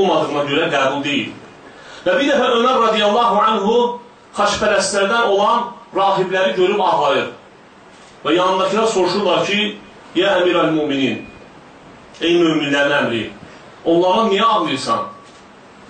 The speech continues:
Deyir ki, Allah Taala'nın bu ayəsini xatırladım. "Vucuhun yawma izin khashi'a, aminatun nasiba, tasla naran hamiya." O gün neçə-neçə üzlər zəlil olub yerə dikiləcək.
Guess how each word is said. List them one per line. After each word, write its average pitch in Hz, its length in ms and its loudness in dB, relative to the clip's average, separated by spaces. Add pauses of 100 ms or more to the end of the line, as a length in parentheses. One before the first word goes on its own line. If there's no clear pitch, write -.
(140)
Deyir 240 240 0
ki, 262 140 0
Allah 220 380 2
Taala'nın 233 320 0
bu 247 60 2
ayəsini 220 600 0
xatırladım. 170 640 0 (640)
"Vucuhun 214 500 2
yawma 208 560 0
izin 180 220 0
khashi'a, 185 720 0 (300)
aminatun 175 840 0
nasiba, 160 720 0 (160)
tasla 151 560 0
naran 147 340 0
hamiya." 113 560 -2 (680)
O 226 200 4
gün 214 200 2
neçə-neçə 208 500 0
üzlər 196 280 0
zəlil 196 340 2
olub 180 260 2
yerə 202 240 2
dikiləcək. 156 800 -2